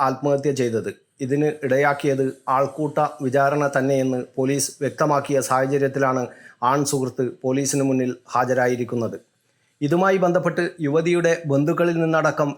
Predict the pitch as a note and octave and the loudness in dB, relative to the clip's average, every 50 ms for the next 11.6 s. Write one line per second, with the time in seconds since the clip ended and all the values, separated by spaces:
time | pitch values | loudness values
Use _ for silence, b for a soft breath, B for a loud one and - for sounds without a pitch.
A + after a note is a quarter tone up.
0 | - C#3+ C3 B2 - - E3 D#3+ - - E3 D#3+ D#3 - - C#3+ C3 C3+ C#3 D3+ | -4 -4 -4 -4 -2 -2 -2 -2 0 -2 -2 -2 -2 -2 0 0 2 2 2 2
1 | D3+ D3+ D#3 D#3 D3+ D3+ D3+ D3+ D3+ - D3+ C#3 C#3 C#3 C#3 C#3 C#3 C#3 C3+ - | 0 0 0 0 2 2 0 0 -2 -2 -2 -2 0 0 0 0 0 -2 -2 -2
2 | - - - B2+ B2+ A#2 C#3 C3+ C#3 C#3 C3+ - - - - - b b b b | -4 -2 -2 0 0 0 -2 -2 -2 -2 -2 -2 -4 -4 -4 -6 b b b b
3 | b b - B2 B2 C#3 C#3+ C#3+ C#3+ D#3 D3 - D#3+ D3+ D3+ - C#3+ C3+ C3 C#3 | b b -4 0 2 2 0 0 0 -4 -4 -2 -4 -4 -4 -4 -2 -2 0 0
4 | C#3 D3+ D3+ D3+ D#3 D3+ D3 - - C3 B2+ B2+ C#3 C#3+ D3 C3+ - D3 C#3+ D3 | 2 2 2 2 0 -2 -2 -4 -2 -2 -2 0 0 -2 -2 -2 -2 0 0 0
5 | C#3 C#3 C#3 C#3 C3+ - - - C3 C3 C3 C#3 C3+ - C3+ B2+ B2+ - - - | 0 0 0 -2 -2 -4 -4 -2 0 0 0 -2 -2 -4 -4 -6 -6 -6 -6 -4
6 | B2+ B2 C3 C3+ - D3+ C#3+ C3+ C#3 C#3 - C#3+ C3 B2 B2+ B2+ B2 - - - | -2 -2 -4 -4 -4 -4 -2 0 -2 -2 -2 -4 -4 -2 -2 -4 -6 -8 -8 -6
7 | C3 B2+ A#2+ C3+ C#3+ C#3+ C#3+ C#3+ D3 D3 C#3 D3 C#3+ C#3 C3+ C3 C3+ C3 C3 B2+ | -6 -4 -2 -2 0 2 2 2 2 2 0 0 0 0 0 0 0 -2 -2 -2
8 | B2+ B2 B2 - - - B2+ A#2+ B2+ C3 C#3 C3 A#2 - C#3 B2+ B2+ B2 A#2+ A#2 | -2 -2 -4 -6 -8 -6 -4 -2 -2 -2 -2 -2 -2 -4 -4 -2 0 0 0 -2
9 | A#2+ A#2 A2+ - _ - A2+ A2 A2 F2+ - - - - b b b b b b | -2 -6 -8 -12 _ -8 -6 -6 -6 -6 -8 -10 -12 -18 b b b b b b
10 | b b b - C3 C3+ C#3 - F3 F3 F3 F3+ F3 E3+ - - - D3 C#3+ D3+ | b b b -2 -2 0 0 2 2 2 4 4 2 0 -2 -2 0 2 2 4
11 | D#3+ D#3 D#3 E3+ E3+ D#3+ D#3 - E3+ E3 D#3+ D#3+ | 2 0 0 0 -2 -2 0 0 2 2 2 2